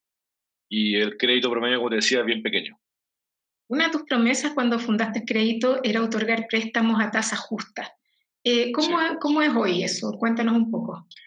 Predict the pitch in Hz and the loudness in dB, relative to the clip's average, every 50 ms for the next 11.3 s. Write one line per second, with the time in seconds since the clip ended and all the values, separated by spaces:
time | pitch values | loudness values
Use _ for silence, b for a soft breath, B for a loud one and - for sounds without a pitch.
0 | B B B B B B B _ _ _ _ _ - 110 123 127 127 135 135 131 | B B B B B B B _ _ _ _ _ -4 0 2 4 4 4 2 4
1 | 123 131 131 143 143 151 156 156 147 - - - 107 113 135 143 165 160 147 123 | 2 4 4 4 4 4 4 2 0 -2 0 -2 0 2 2 2 2 2 2 0
2 | 113 110 110 110 107 107 110 110 - 117 113 110 110 - b b b b b b | 0 -2 -2 -2 -2 -2 -2 -2 2 2 2 2 0 -6 b b b b b b
3 | _ _ _ _ - - 113 131 151 170 165 165 156 151 147 135 120 104 - 151 | _ _ _ _ -6 -4 -2 2 2 4 4 6 6 6 6 4 2 0 0 0
4 | 156 160 170 170 170 170 147 151 151 156 165 160 170 170 - 165 147 135 139 160 | 2 4 4 2 2 2 2 2 2 2 0 -2 -2 -2 0 0 0 2 2 2
5 | 135 110 104 95 - 113 110 107 127 131 143 147 143 143 143 147 143 151 135 - | 0 2 0 -2 -2 -4 -4 -2 -2 -2 -2 -2 -2 0 0 0 0 0 0 0
6 | - 131 127 123 - 113 113 123 113 - 135 127 131 127 - - 131 131 - - | 0 0 0 0 0 -2 -2 -2 -2 -2 -2 -2 -4 -4 -2 -2 -2 -2 -2 -4
7 | 113 - - 110 - 117 113 113 - - - - - 131 143 147 147 147 139 - | -6 -6 -10 -8 -4 0 0 0 -2 -2 0 2 4 4 6 6 4 4 2 0
8 | - - 113 117 120 117 - 127 117 131 131 - 131 113 - 120 123 127 123 127 | -2 -2 0 0 0 0 0 2 2 2 2 0 -2 -2 -2 0 2 2 2 2
9 | 120 - 113 110 _ - 131 120 - 135 127 123 117 113 110 - 110 117 120 117 | 2 0 -4 -6 _ -2 -2 0 2 0 0 0 -2 -6 -8 -4 -2 -2 0 0
10 | 113 107 117 120 - 120 113 107 98 - - 113 107 - _ _ _ _ _ - | 0 0 0 -2 -2 -2 -2 -2 -4 -4 -4 -6 -6 -6 _ _ _ _ _ -4
11 | - 107 107 95 - | 0 0 0 0 -2